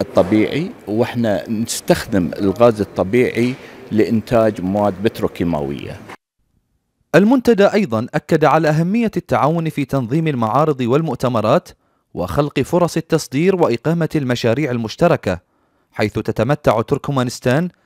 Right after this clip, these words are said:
Speaker 2: بمقومات اقتصادية في عدد من القطاعات كالنفط والغاز والأغذية والنسيج. يأتي انعقاد منتدى الأعمال البحريني التركماني ليؤسس مرحلة جديدة من التعاون على المستوى الاقتصادي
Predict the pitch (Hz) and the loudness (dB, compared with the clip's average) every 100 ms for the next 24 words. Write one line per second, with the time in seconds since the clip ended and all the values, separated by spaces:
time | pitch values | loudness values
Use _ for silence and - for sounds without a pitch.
0 | _ _ 180 196 190 202 208 226 233 202 | _ _ 0 2 2 4 4 4 2 0
1 | 175 - 160 - 135 147 165 156 - 147 | -2 -4 -4 0 0 0 0 0 0 0
2 | 120 160 147 143 120 160 151 156 147 139 | 2 0 0 -2 -4 -4 -4 -4 0 2
3 | 143 - - _ _ _ _ - 117 131 | 2 -2 -14 _ _ _ _ -2 -2 -2
4 | - - 127 107 123 170 175 - 123 123 | -4 -2 0 2 2 2 0 -2 -2 0
5 | 127 113 170 170 - 131 117 - 120 107 | -2 -2 0 -2 -2 -4 -4 -4 -2 -2
6 | - 85 - - _ _ _ _ _ _ | -6 -12 -16 -20 _ _ _ _ _ _
7 | _ _ _ _ _ _ _ 220 302 - | _ _ _ _ _ _ _ 4 4 4
8 | 269 190 208 226 202 165 147 196 190 151 | -2 -2 0 2 0 -2 -2 0 2 0
9 | 123 160 180 151 135 143 143 175 165 151 | 0 -2 -2 -2 -6 -4 -4 -4 -6 -6
10 | - 143 135 165 190 202 247 - 254 226 | -4 -4 -4 -4 -2 0 0 -2 -4 -2
11 | 180 - 208 202 190 180 151 156 220 196 | -2 0 0 0 -2 -2 -2 -2 0 0
12 | 190 214 - 180 208 214 196 - _ - | 0 -2 0 2 2 2 0 -6 _ -6
13 | 262 233 226 - 208 175 160 165 151 147 | -4 -2 -4 -2 2 2 0 -4 -2 -2
14 | 156 190 | -2 -6